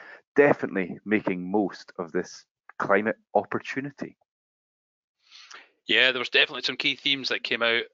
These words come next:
Speaker 2: that resonated with the work we do with our clubs. Lots to do on all fronts, however. Creating small steps that work for you and your organisation is key. Engaging with your community and local groups will help.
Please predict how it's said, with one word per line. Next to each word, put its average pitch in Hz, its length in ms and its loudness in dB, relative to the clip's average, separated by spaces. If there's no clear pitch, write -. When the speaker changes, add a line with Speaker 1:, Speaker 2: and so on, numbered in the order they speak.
Speaker 2:
that 110 160 -4
resonated 113 520 0
with 104 140 -4
the 104 80 -14
work 107 200 0
we 110 120 -8
do 101 160 -8
with 98 120 -12
our 92 60 -14
clubs. - 460 -6
Lots 151 240 0
to - 100 -6
do 165 420 2
on 127 80 -2
all 139 120 0
fronts, 143 320 0
however. 135 320 0
Creating 196 240 0
small 185 280 2
steps - 400 2
that 135 160 -4
work 147 180 2
for - 160 -12
you 147 220 -2
and 131 120 -6
your 147 240 0
organisation 127 600 -2
is 110 100 -10
key. 110 320 -6
Engaging 139 400 0
with 139 120 0
your 135 100 -2
community 127 520 -4
and 120 120 -6
local 127 320 -6
groups 123 300 -6
will 107 120 -10
help. 127 380 0